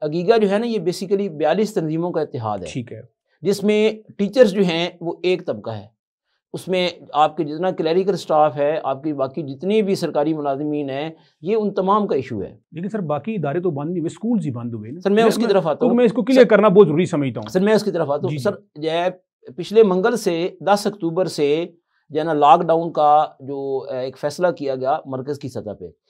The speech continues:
Speaker 1: उसके बाद से लेकर आपके जितने इदारे हैं, हम रोज़ाना की बुनियाद पर मुख्तलिफ महकमा जात जो है उनका visit करते हैं, वो तमाम महकमा जात जो है उनमें हड़ताल है। आप जो है ना, टीएमए को ले लें, आप आरडीओ को ले लें, बाकी इदारों को ले लें, वो तमाम के तमाम इदारे जो हैं, महकमा ज़राअत है,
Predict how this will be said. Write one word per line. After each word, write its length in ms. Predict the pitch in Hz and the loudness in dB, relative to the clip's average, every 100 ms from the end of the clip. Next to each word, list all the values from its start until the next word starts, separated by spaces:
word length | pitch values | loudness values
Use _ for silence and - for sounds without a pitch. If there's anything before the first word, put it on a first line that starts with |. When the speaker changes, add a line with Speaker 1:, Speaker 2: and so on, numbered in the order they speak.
| _ _ | _ _
Speaker 1:
उसके 280 | 220 - 233 | -8 0 2
बाद 300 | 165 160 180 | 8 8 8
से 140 | 185 | 4
लेकर 480 | 165 151 151 165 - 139 | 0 0 0 -2 -2 0
आपके 380 | 151 160 190 | 2 0 -4
जितने 340 | 156 151 202 220 | -4 -4 4 6
इदारे 300 | 151 123 127 | 6 2 -2
हैं, 140 | 131 | -6
हम 240 | 143 151 160 | -8 -6 -2
रोज़ाना 320 | 147 165 190 | 0 0 -2
की 120 | 170 | -4
बुनियाद 360 | 151 135 135 131 | -4 -2 -2 -2
पर 100 | 143 | -6
मुख्तलिफ 360 | 139 135 160 151 | -6 -8 -10 -8
महकमा 340 | 147 139 135 | -8 -8 -8
जात 260 | 123 131 147 | -2 -2 -2
जो 120 | 143 | -4
है 60 | 139 | -4
उनका 240 | 131 131 | -6 -10
visit 280 | 127 165 - | -8 -8 -8
करते 240 | 113 117 | -12 -10
हैं, 220 | 123 147 - _ - | -12 -12 -16 _ -8
वो 80 | 170 | -6
तमाम 460 | - 165 190 240 | -4 0 2 2
महकमा 260 | 208 202 180 | 2 0 -2
जात 260 | 139 151 | 2 0
जो 160 | 151 170 | 0 -4
है 60 | 156 | -6
उनमें 140 | 156 | -8
हड़ताल 360 | 127 139 139 120 | -6 -2 -2 -2
है। 280 | - _ _ _ _ - | -8 _ _ _ _ -2
आप 260 | 131 147 - | 2 2 0
जो 60 | 139 | -4
है 80 | |
ना, 100 | 147 | -4
टीएमए 360 | 135 151 165 170 | -8 -6 -6 -4
को 120 | 160 | -4
ले 140 | 131 127 | -6 -6
लें, 260 | 131 151 - 113 | -8 -12 -12 -8
आप 160 | 120 - | -8 -6
आरडीओ 320 | 127 147 180 | -6 -2 -2
को 100 | 175 | -2
ले 140 | 127 113 | -4 -8
लें, 260 | 131 139 | -8 -8
बाकी 260 | 120 139 180 | -8 -6 -4
इदारों 320 | 147 135 135 | -2 -2 -6
को 80 | 135 | -6
ले 160 | 110 | -6
लें, 180 | 120 147 - _ - | -8 -10 -14 _ -10
वो 60 | |
तमाम 420 | 170 160 165 196 208 | -4 0 2 2 2
के 100 | 202 | 0
तमाम 380 | 170 156 185 | 0 -2 -2
इदारे 280 | 180 151 151 | 0 2 2
जो 120 | 139 | -2
हैं, 160 | 139 151 | -4 -6
महकमा 300 | 151 143 147 | -6 -8 -8
ज़राअत 380 | 127 165 185 147 | -2 2 2 2
है, 260 | 123 147 | -4 -6